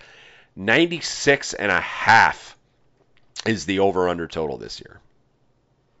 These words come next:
I guess we're asking ourselves, does this team get to a hundred wins again? This is a hell of a lineup. Pretty much the same lineup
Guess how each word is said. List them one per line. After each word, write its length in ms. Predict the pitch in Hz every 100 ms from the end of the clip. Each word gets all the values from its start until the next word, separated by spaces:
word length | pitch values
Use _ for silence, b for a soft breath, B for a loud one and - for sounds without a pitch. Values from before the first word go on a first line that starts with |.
| _ _ _ _ - _ _ -
I 120 | 92
guess 200 | 101 113
we're 80 | 120
asking 280 | 117 110 120
ourselves, 400 | 107 - 101 95
does 120 | 92
this 160 | 82 95
team 280 | - 98 90
get 280 | 87 87 -
to 840 | 87 85 82 80 80 78 67 60
a 80 | 60
hundred 380 | 78 80 64 60 _ -
wins 320 | 69 58 -
again? 260 | - - - b b b b b b b b b b b _
This 340 | 95 98 -
is 580 | - 92 95 92 92 87
a 200 | 87 87
hell 180 | 90 92
of 100 | 87
a 40 |
lineup. 440 | 82 82 82 82 -
Pretty 200 | 117 123
much 220 | 135 -
the 80 | 127
same 340 | - 127 131
lineup 480 | 117 120 120 113 -